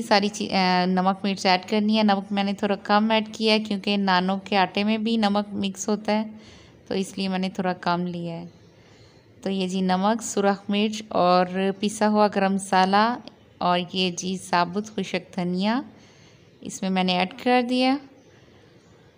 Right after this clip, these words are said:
और जी इसमें मैं ऐड कर रही थी ये प्याज पिसा हुआ, इसका मैंने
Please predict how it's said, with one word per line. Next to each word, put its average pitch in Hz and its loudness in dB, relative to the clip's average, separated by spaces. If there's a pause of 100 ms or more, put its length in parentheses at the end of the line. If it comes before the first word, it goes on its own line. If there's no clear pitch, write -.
(1800)
और 185 0
जी 175 -6 (220)
इसमें 185 -6
मैं 175 -2
ऐड 165 -2
कर 185 0
रही 185 -2
थी 202 -2
ये 180 -2 (160)
प्याज 190 4
पिसा 233 -2
हुआ, 220 2 (1600)
इसका 190 -4
मैंने 180 0